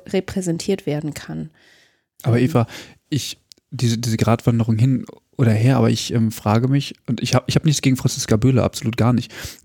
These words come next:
Speaker 2: Der, ich hab mich nur gefragt, jetzt ist sie auf dem Sterncover. Also warum ist Franziska Böhler auf dem Sterncover?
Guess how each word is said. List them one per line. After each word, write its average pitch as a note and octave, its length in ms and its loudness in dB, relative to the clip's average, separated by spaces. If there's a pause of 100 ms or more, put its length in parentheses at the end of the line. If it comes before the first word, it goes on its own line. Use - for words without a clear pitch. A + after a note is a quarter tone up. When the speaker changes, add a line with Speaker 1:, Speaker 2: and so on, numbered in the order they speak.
Speaker 2:
Der, G#2+ 580 2
ich - 100 -6
hab B2 80 2
mich B2+ 140 2
nur C3 80 4
gefragt, A#2 560 0
jetzt - 160 -2
ist B2 80 -6
sie C3 100 2
auf B2 120 2
dem B2 60 -8
Sterncover. - 640 0 (420)
Also G#2+ 180 0
warum B2+ 300 2
ist D3 120 -2
Franziska - 380 -2
Böhler B2 260 2
auf C3+ 100 -2
dem D3+ 100 -2
Sterncover? - 580 -6